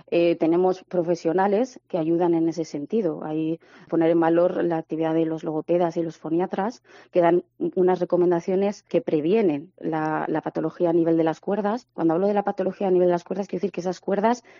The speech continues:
presenten signos ya de, o de inflamación o nódulos y demás. Pero además de prevenir, es muy importante que cuando esto ya ha aparecido, son los primeros a los que recurrimos para tratarla.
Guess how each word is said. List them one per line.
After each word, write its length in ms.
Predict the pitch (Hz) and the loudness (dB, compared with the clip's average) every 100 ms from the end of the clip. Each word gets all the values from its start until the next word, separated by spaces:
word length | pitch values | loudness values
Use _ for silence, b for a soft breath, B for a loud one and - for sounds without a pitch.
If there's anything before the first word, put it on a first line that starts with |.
| B | B
presenten 460 | - 165 175 190 185 | -4 0 2 2 0
signos 400 | - 180 185 175 | 0 0 2 2
ya 200 | 196 214 | 2 2
de, 280 | 185 160 160 | 4 2 0
o 120 | 160 | -2
de 60 | 160 | -4
inflamación 760 | 156 156 151 - 196 214 208 | -6 -6 -6 -6 -4 -2 -2
o 100 | 160 | 0
nódulos 640 | 160 185 202 196 208 214 - | 2 2 0 0 -4 -6 -10
y 100 | 165 | -4
demás. 380 | 156 160 - _ - | -2 -4 -8 _ -2
Pero 360 | 175 175 165 - | 2 4 2 0
además 420 | 165 165 175 196 | 0 2 2 2
de 100 | 214 | 0
prevenir, 600 | 214 208 202 226 277 - _ - | 0 0 0 0 0 -2 _ -8
es 160 | 175 | -2
muy 100 | 190 | 0
importante 460 | 190 185 180 202 233 | 0 0 -2 -2 -2
que 100 | 175 | -2
cuando 220 | 160 160 | -2 -4
esto 160 | 165 202 | -4 -2
ya 140 | 196 | 0
ha 20 | 185 | 2
aparecido, 640 | 185 175 - 214 254 311 B | 0 0 0 0 2 0 B
son 220 | - 190 | 0 2
los 140 | 196 - | 2 -2
primeros 340 | 196 202 208 | -2 -2 -2
a 60 | 180 | -4
los 100 | - | -4
que 100 | 165 | -4
recurrimos 460 | 165 165 165 180 | -4 0 2 0
para 200 | - 160 | -2 -6
tratarla. 520 | - 143 202 165 147 | -8 -6 -6 -6 -10